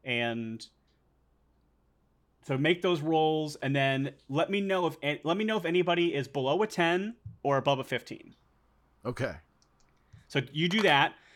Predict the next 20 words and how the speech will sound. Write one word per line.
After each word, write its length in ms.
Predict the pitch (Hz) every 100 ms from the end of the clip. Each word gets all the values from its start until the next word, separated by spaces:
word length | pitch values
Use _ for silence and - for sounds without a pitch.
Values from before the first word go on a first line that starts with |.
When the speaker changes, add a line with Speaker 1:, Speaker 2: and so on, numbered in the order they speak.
| - -
Speaker 1:
While 180 | 151 151
you're 200 | 151 190
doing 300 | 180 196 185
that, 400 | 214 135 113 - _ _ _ _ -
uh, 340 | 131 127 127 -
I 160 | 143
want 600 | 147 147 147 143 139 - - _ _ _ 135 -
Dan 580 | 151 175 196 208 214 - -
as 300 | 156 151 127 127
the, 180 | 139 117
you're, 240 | 139 175 160
so 100 | 151
basically 300 | 170 233 226
the 80 | 165
Doctor 360 | 170 214 254
is, 140 | 233 -
is 180 | 180
operating 420 | 170 170 165 160 147
the 60 |
shields. 540 | 143 131 - - -